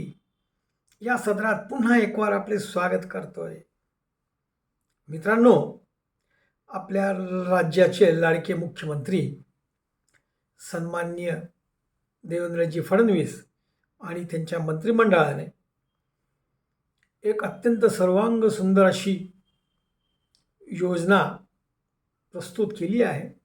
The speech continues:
त्या योजनेचं नाव आहे लाडकी बहीण योजना. या योजनेचं उद्दिष्ट किंवा उद्देश असा आहे की आपल्या राज्यभरातल्या ज्या एकल महिला आहेत,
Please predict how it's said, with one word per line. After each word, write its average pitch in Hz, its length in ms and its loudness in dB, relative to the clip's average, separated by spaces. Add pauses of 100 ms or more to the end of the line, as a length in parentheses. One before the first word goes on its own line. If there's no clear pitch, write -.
(220)
त्या 226 80 -6
योजनेचं 220 540 -4
नाव 240 260 -2
आहे 233 220 -4
लाडकी 226 440 -2
बहीण 240 340 6
योजना. 185 400 6 (2250)
या 254 300 0
योजनेचं 240 720 4 (760)
उद्दिष्ट 190 560 2
किंवा - 680 0
उद्देश 175 400 2
असा 208 200 0
आहे 165 260 -2 (1040)
की 233 540 -8
आपल्या 196 340 -2
राज्यभरातल्या 175 880 0 (320)
ज्या - 200 -8
एकल 214 360 8
महिला 170 360 4
आहेत, 151 260 0